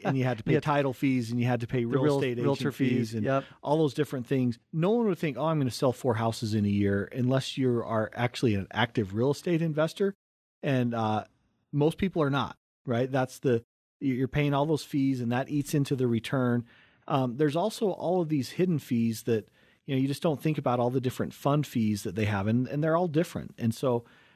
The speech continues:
Speaker 1: what's nice about this, how we help families to look at this is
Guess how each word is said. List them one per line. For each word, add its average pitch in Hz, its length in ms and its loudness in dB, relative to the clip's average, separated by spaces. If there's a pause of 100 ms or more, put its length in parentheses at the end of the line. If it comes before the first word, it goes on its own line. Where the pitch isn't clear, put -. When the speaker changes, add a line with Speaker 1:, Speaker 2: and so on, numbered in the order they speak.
(140)
Speaker 1:
what's 160 300 4
nice 147 320 0
about 101 240 -2
this, 104 140 -2
how 170 180 0
we 185 160 2
help 131 320 -2
families 123 720 0 (380)
to 135 100 0
look 151 240 0
at 98 120 -4
this 110 340 -2
is 117 320 0